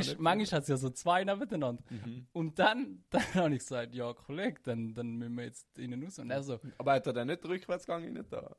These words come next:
Speaker 1: Und hat nicht
Speaker 2: ja, aber
Speaker 1: alles
Speaker 2: die haben's nicht gecheckt. Und nachher hat er mich aus-,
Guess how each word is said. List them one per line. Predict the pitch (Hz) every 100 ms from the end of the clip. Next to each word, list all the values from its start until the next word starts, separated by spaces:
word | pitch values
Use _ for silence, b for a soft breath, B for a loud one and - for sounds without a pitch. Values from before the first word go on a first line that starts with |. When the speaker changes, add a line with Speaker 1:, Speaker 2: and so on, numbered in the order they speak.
| -
Speaker 1:
Und | 120 117
hat | 120 120
nicht | 135
Speaker 2:
ja, | 220
aber | 294
Speaker 1:
alles | 277
Speaker 2:
die | 262
haben's | 233 220
nicht | 202
gecheckt. | 262 277 190
Und | 180
nachher | 269 214 220
hat | 196
er | 165 151
mich | 220 370 349
aus-, | - 247 285